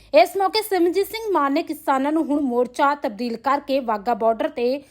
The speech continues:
ਉੱਪਰ ਮੋਰਚਾ ਲਗਾਉਣ ਦੀ ਅਪੀਲ ਕੀਤੀ ਹੈ। ਉਹਨਾਂ ਨੇ ਕਿਹਾ ਹੈ ਕਿ ਪਾਕਿਸਤਾਨ ਦੇ ਵਿੱਚ ਝੋਨਾ ਅੱਠ ਹਜ਼ਾਰ ਨੂੰ ਵਿਕਦਾ ਹੈ, ਜਦਕਿ ਪੰਜਾਬ ਦੇ ਵਿੱਚ ਚੌਵੀ ਸੌ ਨੂੰ ਹੈ। ਦੱਸ ਦਈਏ ਕਿ ਜਦੋਂ ਬੀਤੇ ਕੱਲ੍ਹ ਜਗਜੀਤ ਸਿੰਘ ਡੱਲੇਵਾਲ ਨੂੰ ਸਿਮਰਨਜੀਤ ਸਿੰਘ ਮਾਨ ਪਹੁੰਚੇ ਤਾਂ ਪੁਲਿਸ ਨੇ ਇਹਨਾਂ ਨੂੰ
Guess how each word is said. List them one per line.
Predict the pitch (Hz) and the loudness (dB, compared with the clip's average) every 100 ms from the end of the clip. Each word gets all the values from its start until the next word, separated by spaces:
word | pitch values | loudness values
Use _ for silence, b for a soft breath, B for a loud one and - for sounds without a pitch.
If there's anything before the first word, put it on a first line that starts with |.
| b b b b - | b b b b -2
ਉੱਪਰ | 339 370 392 | 0 4 4
ਮੋਰਚਾ | 392 339 294 - 285 | 4 2 2 4 2
ਲਗਾਉਣ | 254 262 302 | 2 0 0
ਦੀ | 269 262 - 277 | -2 -4 -4 -2
ਅਪੀਲ | 277 311 262 | 2 2 0
ਕੀਤੀ | - 254 285 330 | -4 -6 0 0
ਹੈ। | 269 - _ | 0 -4 _
ਉਹਨਾਂ | 285 320 | 0 2
ਨੇ | 392 | 2
ਕਿਹਾ | - 370 | 0 0
ਹੈ | 403 | 0
ਕਿ | 427 466 | -2 0
ਪਾਕਿਸਤਾਨ | 330 294 320 311 330 370 | 2 2 -2 -4 -2 -2
ਦੇ | 403 | -2
ਵਿੱਚ | 320 285 285 330 | -2 -2 -2 -6
ਝੋਨਾ | 320 339 254 269 285 339 B B B | -4 -2 -2 0 0 0 B B B
ਅੱਠ | 311 359 359 | 2 2 2
ਹਜ਼ਾਰ | 427 370 330 269 269 | 0 2 4 4 4
ਨੂੰ | 302 | 0
ਵਿਕਦਾ | 240 - 302 | -2 -6 0
ਹੈ, | 359 330 320 | 2 2 -2
ਜਦਕਿ | 277 277 262 294 | 0 2 0 -6
ਪੰਜਾਬ | 294 269 233 254 294 | -4 -4 -2 -2 -2
ਦੇ | 403 | -4
ਵਿੱਚ | 311 294 320 302 302 | -4 -6 0 0 0
ਚੌਵੀ | - 285 349 | -2 0 0
ਸੌ | 370 415 381 | -2 -2 0
ਨੂੰ | 370 | 0
ਹੈ। | 349 330 392 b b b | 2 0 -2 b b b
ਦੱਸ | - 311 330 | 4 4 6
ਦਈਏ | 415 | 2
ਕਿ | 440 480 | 4 2
ਜਦੋਂ | 370 381 | 2 0
ਬੀਤੇ | 320 320 349 | 0 -2 -4
ਕੱਲ੍ਹ | 339 330 370 | -2 -2 -2
ਜਗਜੀਤ | 302 220 262 277 | -4 -6 -4 -4
ਸਿੰਘ | 277 339 349 | -2 -2 0
ਡੱਲੇਵਾਲ | 262 247 262 285 311 | 0 0 2 4 4
ਨੂੰ | 320 | 2
ਸਿਮਰਨਜੀਤ | 330 269 247 233 - | 0 -2 -2 -4 -4
ਸਿੰਘ | 294 262 | -2 0
ਮਾਨ | 247 233 233 | 2 0 0
ਪਹੁੰਚੇ | 247 277 294 330 | -2 -2 -2 -2
ਤਾਂ | 349 | -2
ਪੁਲਿਸ | 349 285 277 294 | -2 -2 -2 -2
ਨੇ | 311 | -2
ਇਹਨਾਂ | 269 254 285 | -2 0 2
ਨੂੰ | 277 330 | 4 2